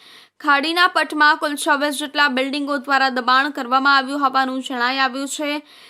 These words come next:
જેને દૂર કરવાની પ્રક્રિયા તંત્ર દ્વારા ચાલી રહી છે.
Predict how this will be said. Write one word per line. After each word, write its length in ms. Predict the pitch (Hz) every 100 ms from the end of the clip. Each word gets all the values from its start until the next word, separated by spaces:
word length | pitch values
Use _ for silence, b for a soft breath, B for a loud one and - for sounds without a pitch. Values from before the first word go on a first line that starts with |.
| B
જેને 220 | - 294
દૂર 240 | 262 302 339
કરવાની 400 | 339 320 330 330
પ્રક્રિયા 540 | - 302 294 302 294
તંત્ર 400 | 294 285 277 294
દ્વારા 340 | 254 269 254 254
ચાલી 340 | 262 247 269
રહી 200 | 302 285
છે. 380 | 285 302 294